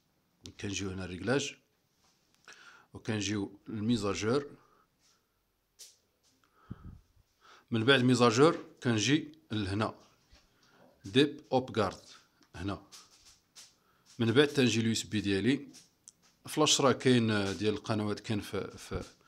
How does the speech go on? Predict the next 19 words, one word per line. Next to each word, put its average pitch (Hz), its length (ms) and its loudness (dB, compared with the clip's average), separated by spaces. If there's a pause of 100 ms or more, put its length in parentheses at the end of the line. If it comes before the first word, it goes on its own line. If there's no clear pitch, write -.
(220)
السيت - 280 -4
ديال 92 420 -4
ليكولين. 101 560 -4 (540)
ها 101 80 -2
هو 95 500 -2 (220)
ليست 113 300 -4
دي 104 60 -4
شين - 480 -2
تورنادو 101 440 -4
في 92 140 -12
كات. - 320 -14 (840)
كنكليكي 120 440 -2
عليها 92 400 -4 (1300)
وتنتسناو 104 480 -6
واحد - 120 -10
شوية - 440 -8 (800)
يعاودو 92 240 -4
يريدو 92 220 -6
ماري. 82 360 -6